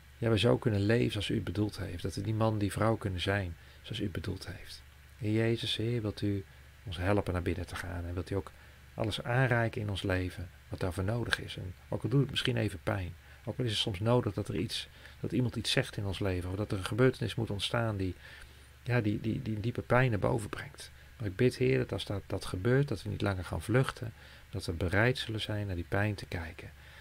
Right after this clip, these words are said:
En echt te kijken van, "Heer... Wat is hier aan de hand? Waarom doet het mij zo pijn in mijn leven? Waarom reageer-, reageert mijn systeem zo heftig? Heer, wat zit eronder? Heer, wat is die diepere laag? Wat is die diepere pijn?" En als je daarbij hulp nodig hebt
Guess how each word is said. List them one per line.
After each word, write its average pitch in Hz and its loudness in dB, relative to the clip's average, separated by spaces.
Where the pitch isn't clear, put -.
En - -6
echt 139 2
te - -4
kijken 107 -2
van, 92 -6
"Heer... 104 -2
Wat 110 2
is 113 0
hier 101 0
aan 92 -4
de 85 -4
hand? 87 -6
Waarom 113 6
doet 104 -2
het 104 -4
mij 95 -2
zo 98 -2
pijn 104 2
in 87 -2
mijn 85 -2
leven? 82 -4
Waarom 113 2
reageer-, 107 -2
reageert - 2
mijn 104 0
systeem 98 -2
zo 92 -4
heftig? - -8
Heer, 120 2
wat 113 0
zit 117 2
eronder? 101 -2
Heer, 123 2
wat 113 4
is 92 -4
die 104 2
diepere 104 0
laag? 113 2
Wat 98 -2
is 95 -4
die - -10
diepere 107 -2
pijn?" 104 0
En 92 0
als 95 -2
je - -4
daarbij 104 0
hulp 127 2
nodig 110 2
hebt - -2